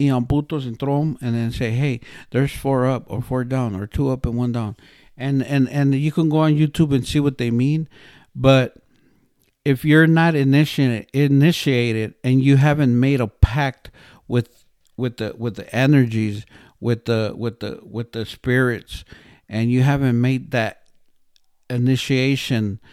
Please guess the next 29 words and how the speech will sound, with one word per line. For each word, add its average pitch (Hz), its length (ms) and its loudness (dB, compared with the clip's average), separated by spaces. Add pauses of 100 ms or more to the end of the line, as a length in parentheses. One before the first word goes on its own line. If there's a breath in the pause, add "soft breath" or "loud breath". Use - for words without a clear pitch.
(240 soft breath)
that, 107 460 -8
that, 104 480 -10
that, 101 320 -18
that, 101 220 -20
that 85 180 -18
seals 143 500 0
your 113 160 -4
pact 135 400 -4
with 143 160 -4
them, 160 240 -4 (580 soft breath)
you're 143 180 0
gonna 190 200 0
get 147 180 0
a 135 60 -2
different 117 380 -4
entity. 110 560 -6
And, 101 240 -8
and 107 260 -4
these, 156 300 -2
these 151 340 -4
en-, 147 220 -4
these, 143 360 -6
these 151 360 -2
energies, 165 580 0 (380 loud breath)
there's 190 200 4
a 220 60 6
lot 202 240 4
of 190 100 -2
trickster, - 600 0